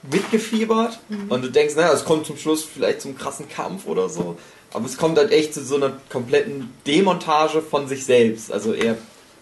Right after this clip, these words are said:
Speaker 1: macht sich halt selber einfach fertig und der Typ sagt einfach gar nichts.
Speaker 2: Mhm.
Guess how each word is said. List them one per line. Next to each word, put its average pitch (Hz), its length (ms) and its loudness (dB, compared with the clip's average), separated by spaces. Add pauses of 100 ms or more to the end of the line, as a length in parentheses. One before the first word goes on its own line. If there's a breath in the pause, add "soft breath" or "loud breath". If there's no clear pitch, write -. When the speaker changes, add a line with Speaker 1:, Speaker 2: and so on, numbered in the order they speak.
Speaker 1:
macht - 260 -2
sich 220 200 6
halt 120 160 4
selber 135 320 6
einfach 120 280 -2
fertig 117 280 0
und 104 80 -6
der 107 100 -6
Typ - 160 -12
sagt - 220 -10
einfach - 240 -18
gar - 160 -4
nichts. - 180 -8 (260 loud breath)
Speaker 2:
Mhm. 196 240 -12